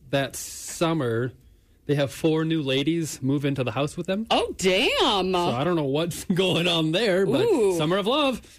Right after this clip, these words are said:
Speaker 2: Yeah. Damn, wish I was
Speaker 1: Okay.
Speaker 2: born back then. I wish I was alive back then.
Speaker 1: She has, I'm assuming the names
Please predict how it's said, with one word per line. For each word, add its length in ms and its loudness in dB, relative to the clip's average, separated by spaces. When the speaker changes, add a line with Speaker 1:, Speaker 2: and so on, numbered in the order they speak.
Speaker 2:
Yeah. 420 0
Damn, 140 -16
wish 140 -20
I 40 -4
was 120 -2
Speaker 1:
Okay. 100 -6
Speaker 2:
born 160 -2
back 200 -6
then. 280 -4
I 40 -6
wish 120 -2
I 60 2
was 100 0
alive 260 -4
back 200 -10
then. 240 -8
Speaker 1:
She 200 -2
has, 560 -4
I'm 160 0
assuming 300 -2
the 80 2
names 600 -2